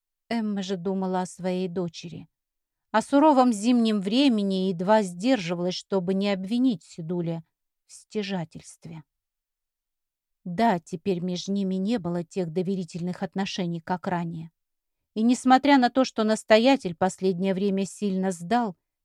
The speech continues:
резко постарел, и его словно что-то угнетало, он ни разу не обратился к Эмме, признанной врачевательнице, за помощью.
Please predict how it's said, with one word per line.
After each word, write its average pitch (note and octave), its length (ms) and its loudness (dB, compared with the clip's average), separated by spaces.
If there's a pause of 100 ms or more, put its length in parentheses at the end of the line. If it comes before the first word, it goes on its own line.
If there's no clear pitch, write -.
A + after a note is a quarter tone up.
резко G3 400 -2
постарел, G#3+ 840 -2
и - 100 -6
его F#3+ 240 0
словно F#3+ 500 -2
что-то - 440 -6
угнетало, F3 720 -4 (640)
он G#3 260 -2
ни G#3+ 80 0
разу G#3 320 0
не G#3 160 0
обратился G3+ 760 -4 (100)
к - 80 -10
Эмме, E3+ 380 -4 (580)
признанной F3 680 -4
врачевательнице, F3 1300 -4 (640)
за E3+ 240 -6
помощью. E3 760 -8